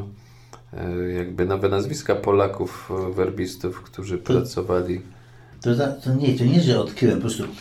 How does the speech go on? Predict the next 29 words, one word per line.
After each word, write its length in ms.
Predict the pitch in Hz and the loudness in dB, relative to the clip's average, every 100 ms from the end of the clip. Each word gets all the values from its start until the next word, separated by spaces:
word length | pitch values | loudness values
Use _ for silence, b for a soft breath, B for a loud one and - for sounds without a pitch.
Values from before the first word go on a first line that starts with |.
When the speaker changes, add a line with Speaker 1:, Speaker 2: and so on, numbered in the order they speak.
| B B | B B
Speaker 2:
kiedyś, 500 | - 180 185 160 - 127 | 2 4 6 4 2 4
y, 220 | 123 117 113 - - | 6 6 4 -4 -14
się 240 | - - 127 | -6 0 4
nie 100 | 139 | 4
mówiło 380 | 139 139 185 120 | 2 4 4 4
dużo, 320 | 113 151 143 | 4 6 6
że, 260 | 127 113 | 6 4
że 180 | - 127 - - | 2 0 0 -4
też 220 | - 160 - | 2 2 2
Polacy 440 | 135 127 147 - 143 | 4 6 4 2 0
pracowali 460 | 131 127 131 131 | 2 4 6 6
jeszcze 200 | 127 - | 4 2
przed 440 | - - 151 170 123 | -4 2 4 6 4
wojną 520 | 135 117 87 - - | 4 4 4 0 -6
w 40 | - | -12
Chinach, 520 | - 120 92 - - | -2 0 2 -2 -10
tak? 260 | - - - - - - | -14 -16 -16 -20 -20 -2
Kiedyś 220 | 123 - - | -2 0 -2
się, 300 | 147 - 135 | -4 -2 2
ma-, 120 | 160 175 | 4 8
mało 180 | 180 | 6
się, 160 | 170 143 | 4 4
mało 140 | 170 | 6
się 140 | 165 156 | 6 6
u 40 | |
nas 180 | 147 - - | 2 0 -4
o 40 | |
tym 160 | - 139 | -2 -2
mówiło. 540 | 135 170 - - - | -2 2 2 2 -2